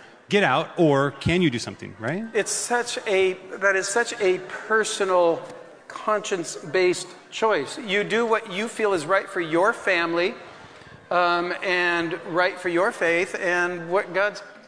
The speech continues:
Speaker 2: and abiding by your conscience. I, I mean, 'cause you, there's not a,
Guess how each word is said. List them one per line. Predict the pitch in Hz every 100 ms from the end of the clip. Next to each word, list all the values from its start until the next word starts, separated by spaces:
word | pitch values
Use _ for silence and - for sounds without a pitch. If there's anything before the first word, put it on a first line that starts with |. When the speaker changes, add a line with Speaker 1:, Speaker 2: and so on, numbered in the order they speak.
| 214
Speaker 2:
and | 208 202 175 - 285 277
abiding | 240 196 233 226
by | 214
your | 202 175
conscience. | 156 139 151 131 - - -
I, | 208 185
I |
mean, | 226 233
'cause | 185
you, | 226 208
there's | 226 190
not | 185 214 220 220
a, | 190 175